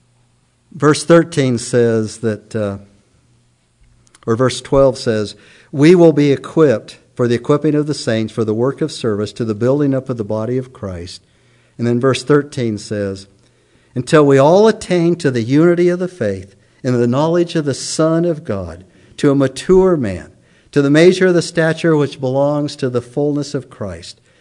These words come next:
As a result, we are no longer to be children, tossed here and there by waves and carried about by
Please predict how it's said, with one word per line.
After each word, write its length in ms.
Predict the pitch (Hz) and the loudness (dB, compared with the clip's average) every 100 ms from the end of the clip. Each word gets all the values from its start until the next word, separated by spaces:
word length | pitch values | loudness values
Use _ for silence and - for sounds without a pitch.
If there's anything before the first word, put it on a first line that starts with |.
| _ _ _ - | _ _ _ 0
As 220 | 156 160 | 2 4
a 80 | 160 | 6
result, 480 | 156 143 175 196 | 6 6 6 6
we 120 | 165 151 | 4 2
are 100 | 139 | 4
no 180 | 165 | 4
longer 320 | 170 165 165 160 | 6 4 2 2
to 80 | |
be 140 | 151 151 | 0 -4
children, 580 | - - 156 147 113 101 | -2 2 4 4 -2 -4
tossed 400 | - 131 120 - | -4 -4 -6 -2
here 220 | 156 160 | 2 2
and 120 | 151 | 2
there 200 | 143 143 | 2 2
by 180 | 127 113 | 0 0
waves 560 | 110 139 147 147 143 | 2 2 2 2 -2
and 180 | 123 104 | -6 -8
carried 300 | - 147 151 | -4 -2 0
about 300 | 135 139 143 | 0 -2 -2
by 200 | 123 104 | -2 -4